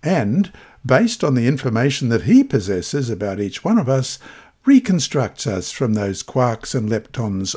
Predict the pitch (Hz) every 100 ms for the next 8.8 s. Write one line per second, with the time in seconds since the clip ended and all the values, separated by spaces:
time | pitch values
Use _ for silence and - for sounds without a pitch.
0 | - 123 117 120 135 180 135 _ _ _
1 | _ _ _ _ _ _ _ - 117 123
2 | 139 92 92 104 107 95 92 120 156 113
3 | 87 90 123 151 - - 135 156 92 87
4 | 85 85 180 - - 147 175 135 - 180
5 | - - - - - _ 240 247 160 156
6 | 135 - - 110 - - 107 98 - 92
7 | 85 - - 107 101 - - 101 98 117
8 | 98 110 104 190 - 170 151 -